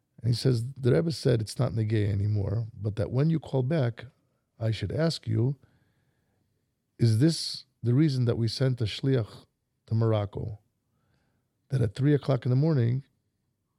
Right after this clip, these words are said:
when somebody needs him, instead of answering the phone, he was busy sleeping."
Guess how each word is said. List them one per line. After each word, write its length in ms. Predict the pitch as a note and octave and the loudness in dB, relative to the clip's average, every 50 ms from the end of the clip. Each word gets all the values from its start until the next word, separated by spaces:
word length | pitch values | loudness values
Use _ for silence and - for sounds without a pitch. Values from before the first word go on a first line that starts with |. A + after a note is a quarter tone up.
| _ | _
when 220 | - - A2+ A2 G#2 | -8 -4 -4 -4 -2
somebody 360 | - - C3 C3 C3 B2+ C3 | 0 0 2 2 2 2 2
needs 260 | D3 F#3+ F#3+ D3+ - | 2 0 0 -2 -2
him, 160 | B2 A#2 A#2 | 0 0 0
instead 340 | A#2+ A2+ - - - C3+ C3 | 0 -2 -2 -2 0 0 2
of 260 | C3+ C3 A#2 A#2 A#2+ - _ _ _ _ _ _ _ _ _ _ _ _ _ _ _ _ _ _ | 2 0 0 -2 -6 -14 _ _ _ _ _ _ _ _ _ _ _ _ _ _ _ _ _ _
answering 380 | - D3+ D3 C3 - - C3 B2+ | 0 2 2 2 2 0 -2 0
the 60 | C3 | -2
phone, 440 | A#2 - - C#3 C#3 C#3 C#3+ D3 D3+ - _ _ _ _ _ _ _ _ - | -2 0 0 2 2 2 0 -2 -4 -10 _ _ _ _ _ _ _ _ -2
he 60 | C3 | 0
was 120 | B2+ B2+ A2+ | 0 2 2
busy 280 | A2+ C#3 B2+ A#2+ A#2+ | 2 0 0 0 0
sleeping." 460 | G#2 - - G#2+ - - - - - | -4 -4 -6 -6 -6 -6 -8 -10 -12